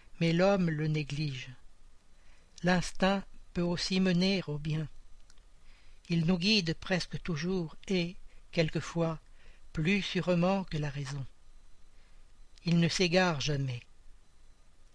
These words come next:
Pourquoi la raison n'est-elle pas toujours un guide infa-, infaillible ? Réponse. Elle serait infaillible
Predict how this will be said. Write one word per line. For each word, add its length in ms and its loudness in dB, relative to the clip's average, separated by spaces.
Pourquoi 460 4
la 120 0
raison 380 0
n'est-elle 340 0
pas 260 0
toujours 540 -4
un 100 0
guide 360 -4
infa-, 480 -4
infaillible ? 720 -2
Réponse. 680 -2
Elle 180 6
serait 400 8
infaillible 680 2